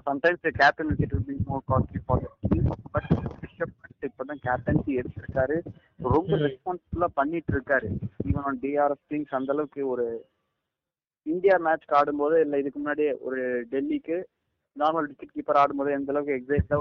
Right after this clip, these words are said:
Speaker 1: கீப்பிங் பண்ணிட்டு இருந்தாரோ அந்த அளவுக்கு ஒரு அதிகமா அவர் பேசுறது இல்ல, கத்துறது இல்ல. ஃபர்ஸ்ட் அவர் நிறைய கத்துவார்.
Speaker 2: ம்.
Speaker 1: இப்ப அது மாதிரி ஏதோ பண்றதுல he looks more responsible,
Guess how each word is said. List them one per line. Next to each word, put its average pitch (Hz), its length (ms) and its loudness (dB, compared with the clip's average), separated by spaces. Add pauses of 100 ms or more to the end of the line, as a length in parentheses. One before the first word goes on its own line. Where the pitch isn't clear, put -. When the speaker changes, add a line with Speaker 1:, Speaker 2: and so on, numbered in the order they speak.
(140)
Speaker 1:
கீப்பிங் - 320 -4
பண்ணிட்டு 139 280 -4
இருந்தாரோ 127 340 4
அந்த 139 160 2
அளவுக்கு 147 240 -2 (100)
ஒரு 120 120 -6 (680)
அதிகமா 160 420 2
அவர் 151 120 4 (140)
பேசுறது 170 420 0 (100)
இல்ல, 135 100 2 (100)
கத்துறது 160 420 0
இல்ல. 110 80 -12 (120)
ஃபர்ஸ்ட் - 320 -6
அவர் 120 220 0
நிறைய 151 160 -4 (100)
கத்துவார். 143 420 -2 (560)
Speaker 2:
ம். 147 240 0 (760)
Speaker 1:
இப்ப - 100 -8 (100)
அது 139 120 0
மாதிரி 156 200 2
ஏதோ 160 160 2
பண்றதுல 151 340 -2 (140)
he 139 100 -4 (360)
looks 202 180 -2 (160)
more 185 120 4 (100)
responsible, 151 680 -2